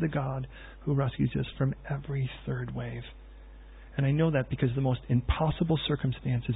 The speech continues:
death. And my Savior took your sin and filth and all of your failures and mine too, put him on his shoulders and died on a cross because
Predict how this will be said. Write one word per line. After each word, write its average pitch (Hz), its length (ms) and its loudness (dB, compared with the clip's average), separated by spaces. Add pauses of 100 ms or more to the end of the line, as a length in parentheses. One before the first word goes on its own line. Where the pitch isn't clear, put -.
death. 120 260 0 (600)
And 143 160 4
my 156 240 2 (160)
Savior 123 540 0 (340)
took 147 160 2
your 143 320 8 (180)
sin 135 240 2
and 120 140 4 (140)
filth 127 260 6 (180)
and 135 220 2
all 160 240 4
of 160 80 0
your 151 320 4
failures 123 380 -2 (100)
and 151 180 0
mine 160 320 2 (120)
too, 123 240 4 (420)
put 170 80 2
him 170 140 6
on 156 100 4
his 135 120 4
shoulders 123 440 2
and 147 180 0
died 170 320 2
on 160 140 4
a 143 60 0
cross 156 600 0 (380)
because - 220 -6